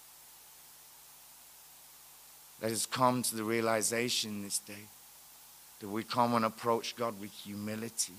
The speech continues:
We humble ourselves before God. He says he will lift us up in due time.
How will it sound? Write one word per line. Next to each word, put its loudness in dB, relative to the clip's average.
We -8
humble 4
ourselves 4
before -12
God. -14
He -8
says -2
he 2
will 6
lift 0
us -6
up -4
in -10
due -12
time. -12